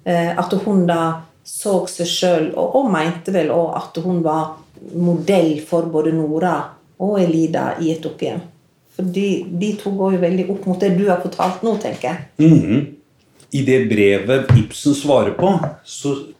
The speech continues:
Speaker 2: beskriver hun, eh, opplevelsen av å ha lest Fruen fra havet. Og det er nok, eh, ikke sant, eh, det hun da sammenligner seg med, er liksom, nå husker jeg jo ikke formuleringene eksakt, men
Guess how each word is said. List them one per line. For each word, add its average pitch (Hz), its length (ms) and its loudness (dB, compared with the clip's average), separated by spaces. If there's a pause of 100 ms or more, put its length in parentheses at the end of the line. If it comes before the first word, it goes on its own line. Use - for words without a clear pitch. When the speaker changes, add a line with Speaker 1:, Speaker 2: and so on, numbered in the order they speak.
Speaker 2:
beskriver 113 680 -2
hun, 151 260 4
eh, 139 180 0 (600)
opplevelsen 104 640 0
av - 20 0
å 110 60 0
ha 107 100 0
lest 92 300 -2
Fruen 87 340 -4
fra 90 220 -4
havet. 104 420 -2 (540)
Og 107 120 -4
det 117 100 2
er 117 120 4
nok, 143 260 0
eh, 123 200 0
ikke - 100 -12
sant, - 240 -14
eh, 117 300 -2 (120)
det 113 220 0
hun 131 100 4
da 117 140 4
sammenligner 98 800 0
seg 135 200 -2
med, 160 220 2
er 117 240 0
liksom, 117 300 -4 (240)
nå 107 160 -2
husker - 380 -6
jeg 95 80 0
jo 92 100 -4
ikke 110 280 -2 (460)
formuleringene 107 1200 2
eksakt, 165 560 -2
men 127 220 0